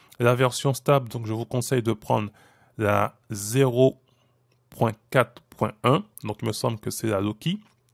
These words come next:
Voilà, si je dis pas de, de bêtises. Et la prochaine vidéo que je vais vous faire maintenant,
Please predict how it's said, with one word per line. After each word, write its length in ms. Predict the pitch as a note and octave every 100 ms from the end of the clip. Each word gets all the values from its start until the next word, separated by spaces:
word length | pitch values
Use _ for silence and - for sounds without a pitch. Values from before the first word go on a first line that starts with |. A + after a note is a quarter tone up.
| _ _ _ _ - - -
Voilà, 280 | A#2 B2 C3
si 120 | A#2
je 80 | G#2
dis 140 | G#2+
pas 260 | - G#2+ G#2+ _ _ _ _ _ -
de, 420 | A2 A2 G#2 G#2
de 100 | A2
bêtises. 520 | A2+ G#2+ - D3 E3 F3+ G#3+ _ _ _ _ _ _ _ -
Et 80 | C3+
la 120 | C3
prochaine 520 | - D3 - E3+ D#3+
vidéo 400 | C#3+ D3+ C#3 C3+
que 80 | C3
je 80 | B2
vais 60 |
vous 120 | A2 A2
faire 220 | - C3
maintenant, 520 | A2 A2+ G#2+ A#2+ D3+